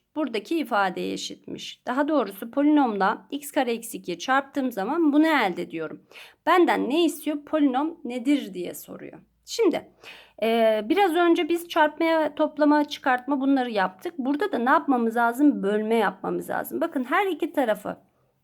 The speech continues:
x kare eksi ikiye bölersem ne yapabilirim? P x polinomunu bulabilirim. Demek ki bunu buna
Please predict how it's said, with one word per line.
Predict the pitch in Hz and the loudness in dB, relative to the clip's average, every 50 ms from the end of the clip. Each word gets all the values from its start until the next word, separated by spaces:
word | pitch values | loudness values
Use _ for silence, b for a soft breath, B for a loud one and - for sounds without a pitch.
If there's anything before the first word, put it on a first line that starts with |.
| _ _ | _ _
x | - 392 453 - - - | -4 -4 -4 -4 -6 -4
kare | - 330 320 320 | 0 0 2 4
eksi | 330 302 277 233 - - - 302 285 | 4 2 2 0 -4 -6 -6 -4 -4
ikiye | 269 - - 247 240 247 220 196 | -4 -6 -4 -2 -2 -2 0 -2
bölersem | 190 190 202 220 247 247 240 240 - - 170 151 - _ _ _ _ _ _ _ _ _ _ _ _ _ _ _ _ _ _ _ _ _ _ _ _ _ _ _ _ _ - b b b b b b b b - | -2 0 2 2 2 2 0 -2 -6 -8 -8 -8 -10 _ _ _ _ _ _ _ _ _ _ _ _ _ _ _ _ _ _ _ _ _ _ _ _ _ _ _ _ _ -20 b b b b b b b b 2
ne | 370 | 4
yapabilirim? | 440 403 302 294 285 202 196 214 254 320 403 392 | 6 6 6 4 2 0 0 -2 -2 -2 -2 -2
P | - 403 359 | 0 0 0
x | 311 - - - | 0 0 -4 -10
polinomunu | - 220 196 190 185 190 233 330 466 453 | -8 -6 -4 -4 -4 -2 -2 -2 -2 0
bulabilirim. | 415 349 349 - - 185 - - - - | 0 2 2 0 0 -2 -6 -6 -4 -2
Demek | 381 453 381 233 233 - | 0 0 0 0 -2 -6
ki | 247 233 285 | -6 -2 2
bunu | 359 294 208 214 | 2 2 2 2
buna | 277 320 381 | 4 4 4